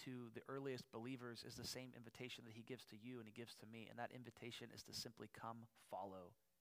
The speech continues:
him. That no matter who you are or where you're at on a faith journey, come follow Jesus. See, the beautiful thing about that invitation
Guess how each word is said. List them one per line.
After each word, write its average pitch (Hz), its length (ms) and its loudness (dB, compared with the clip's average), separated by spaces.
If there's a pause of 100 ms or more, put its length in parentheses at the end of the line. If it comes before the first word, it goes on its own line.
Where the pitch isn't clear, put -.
(100)
him. - 140 -10 (1160)
That - 80 -6
no 123 120 4
matter 123 200 8
who 139 60 2
you 120 180 2
are 127 200 12
or 113 140 4
where 120 240 6
you're 117 220 0
at 120 240 8
on 117 120 4
a 110 40 -2
faith 110 320 -2
journey, 104 400 -4 (320)
come 110 380 2 (640)
follow 98 440 4 (760)
Jesus. - 480 -8 (760)
See, 117 60 -2
the 113 60 0
beautiful 117 320 0
thing 120 200 0
about 113 280 8
that 95 200 6 (140)
invitation 113 520 -2